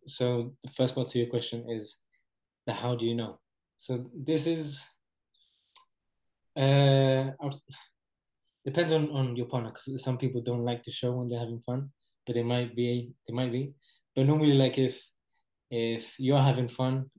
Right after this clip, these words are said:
and they're smiling, then that should be good enough for, for anyone. 'Cause, um, people tend to have this, <clears throat> um, thought on social that you need to try and do all your best combinations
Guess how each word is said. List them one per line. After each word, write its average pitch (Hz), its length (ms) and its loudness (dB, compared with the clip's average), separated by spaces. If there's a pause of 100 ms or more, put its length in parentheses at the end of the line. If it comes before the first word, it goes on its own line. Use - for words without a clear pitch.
(100)
and 104 180 -10
they're 117 120 0
smiling, 123 600 -4 (260)
then 104 240 -14 (960)
that 104 120 -10
should 101 180 -8
be 104 180 -8 (160)
good 104 140 -10
enough 95 240 -12 (200)
for, 110 300 -12
for 110 100 -12
anyone. 104 340 -10 (360)
'Cause, - 400 -8 (180)
um, 113 220 -6
people 127 300 -2
tend 123 240 -2
to 110 80 -12
have 110 220 -8
this, 117 400 -6 (1040)
<clears throat> - 0 -
um, 120 760 2 (120)
thought 139 180 2
on 123 80 0
social 120 340 -4
that 107 100 -6
you 117 100 -2
need 117 120 -2
to - 60 -16
try 117 180 -8
and 110 100 -8
do 113 140 -4
all 120 120 0
your 120 100 4
best 120 200 -6
combinations 110 580 -12